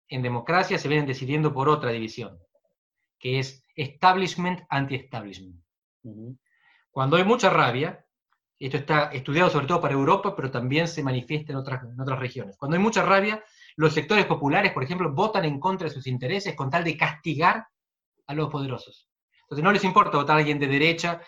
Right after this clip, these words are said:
Speaker 1: que los llevará por un camino en el que perderán ventajas o que serán reprimidos, mientras se vayan todos. El famoso "que se vayan todos" argentino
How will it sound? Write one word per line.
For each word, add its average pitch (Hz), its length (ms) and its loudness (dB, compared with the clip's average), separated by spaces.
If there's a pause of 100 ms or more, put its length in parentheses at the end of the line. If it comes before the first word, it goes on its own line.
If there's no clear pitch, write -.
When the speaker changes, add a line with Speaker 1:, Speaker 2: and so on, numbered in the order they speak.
(180)
Speaker 1:
que 139 80 -2
los 135 100 0
llevará 147 240 4
por 156 120 4
un 160 120 4
camino 156 360 0
en 143 60 0
el 135 40 -6
que 147 80 -4
perderán 135 420 -2
ventajas 147 640 0
o 131 80 -10
que 127 80 -16
serán 143 220 -4
reprimidos, 131 600 -2 (460)
mientras 139 480 -2 (380)
se - 120 -10
vayan 139 300 -2
todos. 101 400 -12
El 127 60 -16
famoso 143 320 -4
"que 131 80 -8
se 135 80 -10
vayan 131 320 -8
todos" 139 340 -6
argentino 127 640 -8